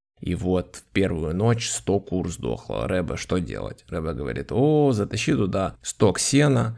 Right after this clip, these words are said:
подпали, и вот точно эта зараза вся уйдет, и все куры выздоровеют".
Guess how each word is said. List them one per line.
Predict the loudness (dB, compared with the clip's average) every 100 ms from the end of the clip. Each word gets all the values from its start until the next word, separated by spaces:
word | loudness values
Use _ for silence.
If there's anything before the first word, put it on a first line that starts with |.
| 0
подпали, | 0 2 2 2 6 8 8 4 -4
и | 0 2 2
вот | 2 -2 2
точно | 4 4 2
эта | -2 -4
зараза | -4 -2 -2 -4
вся | -4 -2
уйдет, | -2 -2 2 6 6 2
и | -4
все | -2 0 0
куры | 0 -2 -2
выздоровеют". | -4 -8 -6 -8 -8 -10